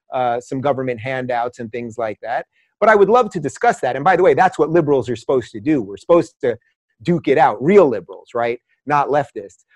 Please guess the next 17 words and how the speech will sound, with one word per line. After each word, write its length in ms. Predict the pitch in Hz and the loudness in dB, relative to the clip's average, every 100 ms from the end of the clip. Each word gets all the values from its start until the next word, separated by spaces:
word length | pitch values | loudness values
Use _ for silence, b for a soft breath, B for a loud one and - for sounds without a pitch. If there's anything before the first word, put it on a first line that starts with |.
| b 156 | b -2
Uh, 100 | 156 | 2
but 160 | 190 | 6
I 80 | 175 | 6
do 160 | 139 233 | 4 0
think 240 | 233 196 | 0 0
you're 140 | 170 | 0
right 320 | 151 165 147 143 | 0 0 0 -4
that 360 | 139 127 127 123 _ | -4 -2 0 -4 _
he 440 | _ 165 160 151 | _ -8 -4 -2
is 160 | 131 - | -2 0
always 360 | 160 180 202 151 | 4 6 6 2
good 220 | 165 165 | 4 4
on 200 | 151 143 | 2 -4
free 280 | - 139 127 | -6 -8 -8
speech. 560 | - 123 120 113 - _ _ | -8 -10 -10 -10 -16 _ _
He 240 | 143 131 | -6 -4
is 220 | 120 113 | -4 -4